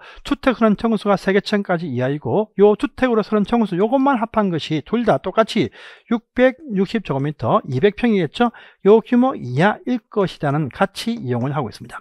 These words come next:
그래서 이 단독에서의 임대치는 다 가구와 다중주택은요, 둘 다 세 개 층까지밖에 주택 사용을 하지 못하고 요 합한 면적이 둘 다 이백 평, 다 그 안에 백일 호, 백이 호 다 합쳐가지고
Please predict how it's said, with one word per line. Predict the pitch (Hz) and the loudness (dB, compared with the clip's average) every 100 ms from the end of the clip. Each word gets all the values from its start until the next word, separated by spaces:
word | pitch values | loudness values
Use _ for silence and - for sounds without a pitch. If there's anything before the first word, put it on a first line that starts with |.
| - | -8
그래서 | 156 165 170 - - - - - | -2 2 2 0 -10 -20 -18 -6
이 | 190 180 165 | -2 -2 2
단독에서의 | 226 294 277 220 185 160 131 147 185 190 | 4 4 2 0 0 0 2 2 2 0
임대치는 | 233 220 196 185 175 | 0 0 0 -4 -6
다 | - 139 175 | 0 2 2
가구와 | 165 131 139 160 208 214 | 0 -4 -2 0 0 -2
다중주택은요, | 131 127 180 180 180 - 123 143 143 | -4 -2 -2 -6 -6 -4 -2 -2 -2
둘 | - 208 | -2 -2
다 | 180 | -2
세 | 123 - | -4 -6
개 | 156 | -6
층까지밖에 | - 196 190 180 170 - 233 | -4 -4 -2 -2 -2 0 0
주택 | - 208 - 190 220 - - | -2 -6 0 0 0 -10 -20
사용을 | - - 156 151 | -8 -4 -2 -2
하지 | 156 | -4
못하고 | 143 113 - 147 156 135 170 - - - | -4 -4 -2 -2 0 -2 -4 -8 -20 -6
요 | 190 | -4
합한 | 196 - 269 | -2 -2 0
면적이 | 240 135 135 139 165 110 | 2 0 -2 -2 -4 -4
둘 | - 175 | -4 -2
다 | 185 | -2
이백 | 123 175 180 | -2 -6 -4
평, | - 185 208 - - | -2 -2 -4 -10 -8
다 | - 143 151 | 0 2 2
그 | - | -2
안에 | 185 202 180 | 0 0 0
백일 | 185 185 | -2 -2
호, | 185 | -2
백이 | 185 185 | -2 -2
호 | |
다 | 170 | -2
합쳐가지고 | 147 - 226 220 196 170 | -4 -2 -2 -2 -2 -4